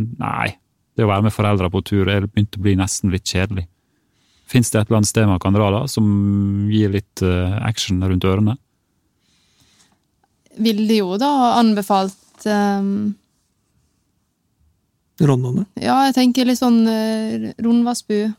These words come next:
Speaker 1: Ja.
Speaker 2: og gått på en måte kanskje den trekanten der, da har man litt lengre distanser, man er litt mer kupert terreng.
Speaker 1: Mhm.
Speaker 2: Ehm, og der er flere og flere nå som fer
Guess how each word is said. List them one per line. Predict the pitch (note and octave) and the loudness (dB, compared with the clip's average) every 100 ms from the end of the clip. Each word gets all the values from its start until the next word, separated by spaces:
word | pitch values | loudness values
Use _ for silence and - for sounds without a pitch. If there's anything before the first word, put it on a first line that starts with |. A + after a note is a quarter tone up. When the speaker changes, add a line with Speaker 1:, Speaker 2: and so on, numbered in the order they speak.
| _ | _
Speaker 1:
Ja. | B2 A#2 - _ | -2 0 -4 _
Speaker 2:
og | A3 | -4
gått | A#3 - | -4 -2
på | A3 | -2
en | |
måte | G#3 G#3+ - G#3+ G#3 G3+ G3+ | -2 -4 -2 -2 -2 -4 -4
kanskje | A3 A3 | -4 -2
den | A3 | -4
trekanten | - G3+ G#3 A3+ G#3+ F#3+ | -2 -6 -4 -4 -4 -4
der, | G3 A3+ | -4 -4
da | A#3+ A3+ | -2 -2
har | A3+ | -2
man | A3 G3+ G3 G3+ | -2 -2 -2 -2
litt | G#3+ - - | -4 -6 -6
lengre | G#3+ G3+ F#3+ F#3 F#3+ G3 G3 _ _ _ _ _ _ | 0 0 0 -2 -4 -4 -6 _ _ _ _ _ _
distanser, | A3 - G#3+ G3 - G#3 | -8 -2 0 0 -2 -4
man | A3 | -2
er | A3 | -2
litt | G#3 G#3+ | -2 -2
mer | G3+ | -2
kupert | G3 G3 G#3 F#3+ - | -4 -4 -2 -2 -4
terreng. | G3+ G3+ C4 D4 | -4 -2 -2 0
Speaker 1:
Mhm. | - B2 | 2 4
Speaker 2:
Ehm, | A3 G#3+ G#3+ G#3 G#3 G#3+ G#3 _ _ _ _ _ _ _ - | 4 2 -2 -4 -4 -6 -8 _ _ _ _ _ _ _ -4
og | A3 G#3+ G#3+ G#3+ G#3 G#3 - _ - | 0 2 2 0 -2 -6 -10 _ -14
der | G#3 A3 | -4 -2
er | B3 A#3 | 0 0
flere | G3 A#3+ G#3 | 0 0 0
og | F#3+ | 0
flere | G#3 G3 | -2 -2
nå | F#3+ G3+ | -4 -4
som | G#3 G3+ | -4 -2
fer | G#3 F#3+ | -2 -2